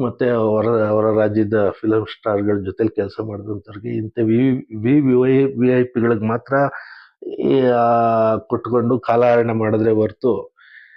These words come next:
ತನ್ನನ್ನ ಬೆಳೆಸಿದಂಥ ಬಡಬಗ್ರು, ಸಾಮಾನ್ಯ ಜನ ಇದಾರಲ್ಲ, ಮ-, ಕೆಳ ಮಧ್ಯಮ ವರ್ಗದವರು, ಇಂಥವ್ರೆಲ್ರನ್ನೂ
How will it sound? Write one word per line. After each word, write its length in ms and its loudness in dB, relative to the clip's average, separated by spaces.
ತನ್ನನ್ನ 300 2
ಬೆಳೆಸಿದಂಥ 680 0
ಬಡಬಗ್ರು, 800 2
ಸಾಮಾನ್ಯ 600 -2
ಜನ 220 -2
ಇದಾರಲ್ಲ, 460 2
ಮ-, 380 0
ಕೆಳ 160 2
ಮಧ್ಯಮ 380 0
ವರ್ಗದವರು, 680 2
ಇಂಥವ್ರೆಲ್ರನ್ನೂ 1080 -2